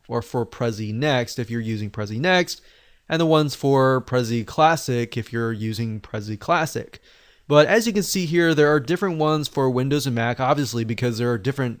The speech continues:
keys on the different platforms and different, uh, computers. But with Windows, you can see it's Control A. With Mac, it's Control A to select all, Control C.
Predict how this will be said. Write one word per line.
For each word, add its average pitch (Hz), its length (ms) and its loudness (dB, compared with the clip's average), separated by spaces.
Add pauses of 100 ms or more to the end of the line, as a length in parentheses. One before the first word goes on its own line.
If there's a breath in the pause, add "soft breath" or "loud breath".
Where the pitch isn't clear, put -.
(140)
keys 151 960 -2
on 139 360 2
the 139 80 2
different 120 320 -2 (240)
platforms 117 720 0
and 117 80 -4
different, 117 600 -6
uh, - 120 -18 (100)
computers. 113 720 -6 (420)
But 135 180 4
with 131 120 0
Windows, 190 600 4 (440)
you 143 100 -4
can 151 100 0
see 147 200 2
it's 139 100 0
Control 117 420 -4
A. 151 340 2
With 113 760 -6
Mac, 135 440 0
it's 123 100 -10
Control - 460 -8
A 123 160 -2
to 120 100 -2
select 107 340 -8
all, 143 220 6
Control 110 400 -8
C. 131 460 -2